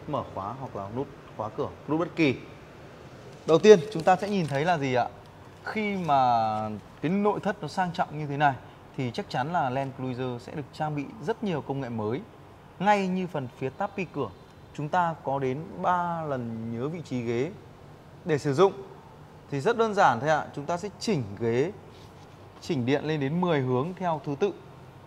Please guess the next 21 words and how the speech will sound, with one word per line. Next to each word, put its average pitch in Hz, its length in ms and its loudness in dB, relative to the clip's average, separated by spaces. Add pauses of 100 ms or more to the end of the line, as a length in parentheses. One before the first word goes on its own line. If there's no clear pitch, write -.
(100)
Sau 180 200 2
đó 143 220 4
chúng 143 100 -8
ta 165 160 2 (280)
chọn 180 220 4 (960)
phần 120 500 0 (1600)
ghế 139 140 4
ngồi 175 360 2 (320)
từng 151 220 4
người 131 120 2
lái 120 180 6
một, 165 200 0 (120)
sau 143 180 0
đó 131 160 -2
chúng 147 80 -6
ta 147 80 -2
bấm 127 180 -4
set. 196 220 2 (600)
Rất 208 120 -2
đơn 196 160 -2
giản. 120 180 0